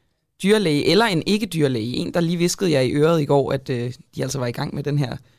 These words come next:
koordinerede mail-indsats, så send da lige en S M S til tolv femogfyrre,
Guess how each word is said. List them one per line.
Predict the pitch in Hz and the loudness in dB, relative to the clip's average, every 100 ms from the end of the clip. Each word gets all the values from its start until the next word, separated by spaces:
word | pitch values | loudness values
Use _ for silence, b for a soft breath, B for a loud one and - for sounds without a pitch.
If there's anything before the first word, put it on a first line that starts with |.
| _ | _
koordinerede | - 160 151 156 160 | -2 0 0 2 2
mail-indsats, | 139 139 165 170 _ _ - _ _ - 165 151 127 - | 4 2 2 -2 _ _ -20 _ _ -4 0 2 0 -2
så | 151 | -2
send | 156 156 | -2 -2
da | |
lige | 151 170 | 0 0
en | 170 | 0
S | 151 | 0
M | 160 | 0
S | 190 - | -2 -4
til | - - 165 165 165 _ _ _ _ | -6 -2 0 -2 -6 _ _ _ _
tolv | - 151 | -2 -2
femogfyrre, | 214 208 208 214 | -2 -4 -2 -2